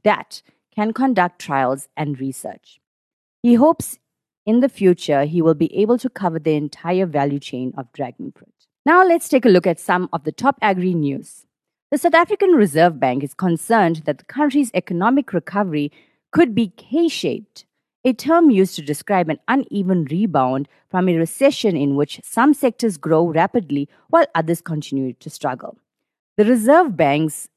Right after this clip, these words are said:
April twenty twenty-one monetary policy review stated that unlike most previous recessions, the recovery from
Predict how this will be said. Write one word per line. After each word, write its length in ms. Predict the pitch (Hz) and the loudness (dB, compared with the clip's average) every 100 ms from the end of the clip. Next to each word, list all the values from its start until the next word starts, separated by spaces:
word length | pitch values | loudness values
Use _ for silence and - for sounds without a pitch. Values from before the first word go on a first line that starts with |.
| - | -2
April 400 | 208 196 190 170 | -2 0 0 0
twenty 300 | - 233 262 | 0 -2 -2
twenty-one 580 | - 202 160 139 139 | -2 -2 -2 -2 -2
monetary 640 | 143 156 190 226 - - 156 | -2 0 0 -2 -6 -6 -6
policy 640 | - 202 226 247 226 185 | -4 0 0 0 -2 -4
review 440 | 135 165 135 131 139 _ _ | -2 -4 -4 -6 -6 _ _
stated 480 | - - 294 330 196 | -10 -4 -2 -2 -2
that 200 | 170 - | -2 -2
unlike 400 | 220 320 311 269 | -2 2 2 0
most 360 | 170 180 233 - | 0 0 0 -2
previous 520 | - 185 160 170 - | -8 -6 0 0 -2
recessions, 720 | 131 131 214 233 - 147 156 _ _ - | -10 -6 -2 -2 0 -4 -4 _ _ 0
the 80 | 254 | 2
recovery 480 | 269 269 285 339 359 | 2 0 -2 0 -2
from 380 | - 196 170 | -2 -4 -4